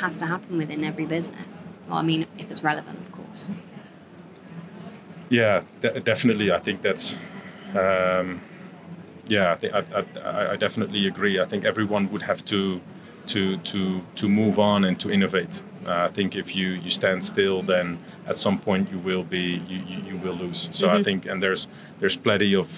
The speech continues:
Speaker 2: very well-known and, and, and less known examples where organizations that have been able to apply emerging technologies as part of their business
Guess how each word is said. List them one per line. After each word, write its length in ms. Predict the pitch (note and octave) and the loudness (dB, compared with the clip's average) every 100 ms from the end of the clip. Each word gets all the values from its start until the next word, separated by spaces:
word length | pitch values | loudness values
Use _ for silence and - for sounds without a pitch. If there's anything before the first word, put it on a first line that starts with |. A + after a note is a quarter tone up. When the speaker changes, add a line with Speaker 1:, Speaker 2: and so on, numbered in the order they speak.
| - - | -16 0
Speaker 2:
very 180 | F#2+ F#2+ | 2 4
well-known 680 | G2 G2+ G2 G2 F#2+ F#2+ | 4 4 4 4 2 2
and, 200 | F2+ F2+ | 0 -2
and, 240 | E2+ F2 F2 | -6 -8 -8
and 140 | F2 | -2
less 200 | F#2 - | 2 2
known 340 | G2 F#2 F2+ F2 - - - - | 2 0 0 -4 -12 -14 -14 -4
examples 680 | G2+ - G2 F#2+ F#2+ F2+ G2 | 2 4 6 4 4 0 2
where 220 | F#2+ F2+ | 2 4
organizations 840 | F#2 F2 F#2+ - F#2+ F2 F#2+ E2+ | 2 0 2 4 4 2 0 0
that 120 | F#2 - | -2 0
have 180 | F2+ - | -2 -2
been 200 | F2+ G2 - | -6 -6 -4
able 220 | F#2+ F2+ | -4 -4
to 180 | - G2 | -6 -6
apply 380 | E2 A#2 G2 F#2+ | -2 2 4 4
emerging 540 | G2 F#2+ F#2+ F2 F#2+ | 2 0 -2 -2 -4
technologies 720 | F#2 G#2 G2+ F#2+ F#2+ F2 F2 G2 | -2 -4 0 2 2 0 -2 -2
as 80 | |
part 200 | - F#2+ | 2 0
of 100 | F#2 | 2
their 140 | - F2+ | 0 0
business 520 | G2 F#2+ A#2 B2 | 0 0 2 2